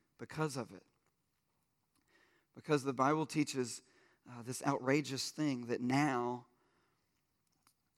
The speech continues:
we are the visible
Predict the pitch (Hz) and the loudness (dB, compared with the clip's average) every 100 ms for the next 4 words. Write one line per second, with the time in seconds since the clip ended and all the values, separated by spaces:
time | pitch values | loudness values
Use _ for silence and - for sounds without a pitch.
0 | _ - 113 131 160 202 185 139 131 139 | _ -20 -10 2 6 8 12 12 12 6
1 | 135 143 139 135 139 131 - 120 135 135 | 4 4 4 2 0 -2 -8 0 4 4
2 | 131 127 _ _ 113 143 127 127 123 120 | 2 -2 _ _ 2 2 2 -2 0 -2